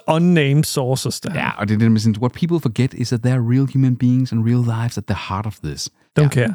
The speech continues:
Speaker 2: Men igen, nogle af landets mest privilegerede mennesker, de er kendiser, de får løn for at være kendiser, og det her, det er en C V-serie, ja. Og, og, og det britiske kongehus har jo altid været lidt imod The Crown, fordi at den jo også depikter deres mørke sider.
Speaker 1: Ja.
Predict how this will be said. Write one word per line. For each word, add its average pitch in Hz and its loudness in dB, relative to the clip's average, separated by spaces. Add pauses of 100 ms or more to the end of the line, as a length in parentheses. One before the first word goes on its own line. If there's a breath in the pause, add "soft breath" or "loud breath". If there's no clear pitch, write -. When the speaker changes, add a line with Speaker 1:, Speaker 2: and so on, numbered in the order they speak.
Speaker 2:
Men 131 2
igen, 170 -2
nogle 143 0
af 104 2
landets 120 0
mest 120 2
privilegerede 87 -2
mennesker, 120 0 (260 soft breath)
de 90 0
er 76 -2
kendiser, 160 0 (420 soft breath)
de 101 -6
får 85 -2
løn 92 0
for 156 -2
at 139 -2
være 135 -4
kendiser, 143 -2 (300 soft breath)
og 113 0
det 135 4
her, 131 4
det 127 -2
er 110 0
en 98 -2 (500)
C 160 -4
V-serie, 110 -2
ja. 107 2 (340 soft breath)
Og, 120 0
og, 127 4 (100)
og 135 2
det 139 -2
britiske 151 -2
kongehus 139 2
har 113 0
jo 110 0
altid 143 -2
været 107 2
lidt 120 2
imod 117 4
The - -8
Crown, 92 -2
fordi 107 0
at 90 -4
den 90 2
jo 92 2
også 101 0
depikter 107 -2
deres - -4
mørke 73 -4
sider. - -14 (220)
Speaker 1:
Ja. 131 0